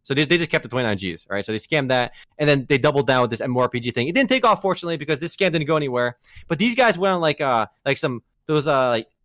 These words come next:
blue, like, what was it, like, Cheddar T V, some of these, like, online T V platforms with millions of viewers, and pitched this idea,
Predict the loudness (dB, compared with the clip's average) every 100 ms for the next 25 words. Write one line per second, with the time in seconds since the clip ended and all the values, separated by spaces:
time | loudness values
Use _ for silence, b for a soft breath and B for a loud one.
0 | _ -10 -4 -2 -2 -6 -8 -4 -2 -2
1 | -2 0 0 -2 -4 -4 -2 -2 -2 0
2 | 0 0 0 0 -6 _ _ _ _ -6
3 | -4 -2 -2 -2 -4 -4 -2 -2 -2 -4
4 | -4 -4 -4 -6 -6 -6 -4 -2 0 2
5 | 0